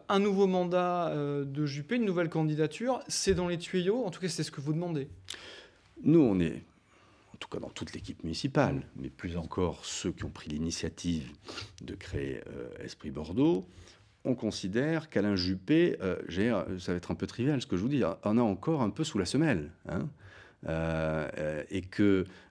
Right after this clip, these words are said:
Speaker 2: euh, il a, euh, j'ai, euh, l'autorité, ça, vous le savez, mais surtout, euh, la vision,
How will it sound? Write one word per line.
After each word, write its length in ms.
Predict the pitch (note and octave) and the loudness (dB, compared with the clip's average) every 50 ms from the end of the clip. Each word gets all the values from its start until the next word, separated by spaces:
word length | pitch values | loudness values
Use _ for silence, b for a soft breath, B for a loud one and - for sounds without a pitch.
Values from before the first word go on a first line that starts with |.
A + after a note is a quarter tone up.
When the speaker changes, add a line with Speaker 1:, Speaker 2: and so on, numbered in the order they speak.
| - | -6
Speaker 2:
euh, 160 | - D#2 C#2+ - - | -4 -4 -4 -2 0
il 240 | - G2+ F#2+ F#2+ G2 | 2 4 4 6 6
a, 320 | F#2+ F2+ E2+ D#2+ D2 - - | 6 4 4 2 0 -2 -4
euh, 100 | D#2+ D2 | -6 -4
j'ai, 220 | D2 E2+ E2+ E2 D2+ | -2 0 0 0 0
euh, 380 | C#2 - - - D2 B1+ A#1+ | -2 -6 -8 -8 -8 -8 -8
l'autorité, 640 | A#1+ A#1 A1 - - C2+ D#2 F2 - C#3 D3+ E3 D#3 | -8 -10 -10 -8 -8 -8 -8 -2 0 2 2 2 0
ça, 120 | - - - - | -4 -10 -14 -16
vous 60 | - | -14
le 60 | - | -8
savez, 340 | - E2+ F#2 C3+ E3+ F3 E3+ B B B B B B B | -4 2 4 6 6 4 4 B B B B B B B
mais 120 | - F2+ F2 | -2 -2 -2
surtout, 580 | - - F#2 - - - C3+ D3 E3 E3 C3+ | 0 -2 -4 -4 -2 0 2 4 4 4 4
euh, 60 | E2+ D#2 | 2 2
la 100 | C#2 C2+ | -2 -4
vision, 600 | C#2 D2+ D#2 D#2 F#2 A2+ C#3 D#3 F3 F#3+ F#3 | -6 -6 -6 0 4 6 6 6 6 4 2